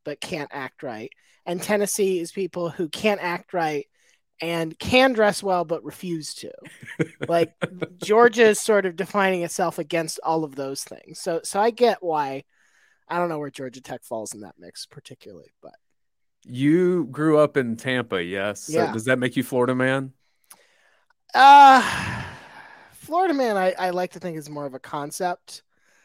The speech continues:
Speaker 1: than a role, uh, than an identity. Uh, I hope, at least. If there is one Florida man, we should find him and stop him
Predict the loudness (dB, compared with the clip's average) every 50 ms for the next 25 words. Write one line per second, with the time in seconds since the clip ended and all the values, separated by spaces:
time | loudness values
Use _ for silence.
0 | _ _ _ _ _ -8 -6 -6 -6 -6 -6 -6 -8 -6 -6 -6 -8 -8 -10 -14
1 | _ _ _ _ _ _ _ _ _ _ _ -10 -6 -4 -4 -4 -6 -6 -8 -8
2 | -8 -6 -6 -8 -8 -8 -8 -8 -8 -8 -8 -8 -10 -8 -8 -6 -8 -8 -12 _
3 | _ _ _ _ -6 -6 -4 -4 -4 -4 -6 -4 -4 -4 -6 -6 -6 -10 -8 -6
4 | -6 -6 -4 -4 -4 -2 4 6 6 6 8 8 6 6 6 4 -4 -12 -10 -8
5 | -6 -6 -6 -8 -8 -12 -12 -8 -4 -2 -2 -2 -2 -4 -4 -4 -4 -4 -6 -6
6 | -8 -8 -10 -10 -14 -16 -16 -14 -14 -12 -10 -10 -10 -10 -10 -10 -10 -10 -8 -10
7 | -8 -8 -8 -10 -10 -10 -10 -10 -10 -8 -10 -14